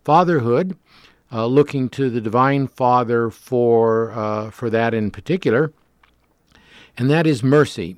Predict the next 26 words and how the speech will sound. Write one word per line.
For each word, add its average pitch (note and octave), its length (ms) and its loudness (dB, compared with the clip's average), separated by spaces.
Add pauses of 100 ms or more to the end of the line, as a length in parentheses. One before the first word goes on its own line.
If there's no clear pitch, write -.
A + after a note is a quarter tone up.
Pope A#2+ 200 -6
John C3 280 0
Paul B2 240 -2
the A2+ 100 -2
Second, C#3+ 440 -2
in A2 120 -2
his A2 180 -4
encyclical B2 640 -4
on A2+ 140 -2
divine A#2 420 0
mercy, D3 440 -2
Dives A#2 420 -4
in A2 140 -4
Misericordia, A2+ 1300 -2 (720)
uh, C3 280 0
wrote D#3+ 340 2
beautifully E3 600 2
on A#2+ 280 0
this A#2 200 0
subject, B2 580 -4 (600)
and D3 180 2
describing F#3 960 2 (140)
that C3+ 480 -4
the C3 100 -6
Father's F3+ 720 2
love D#3 600 2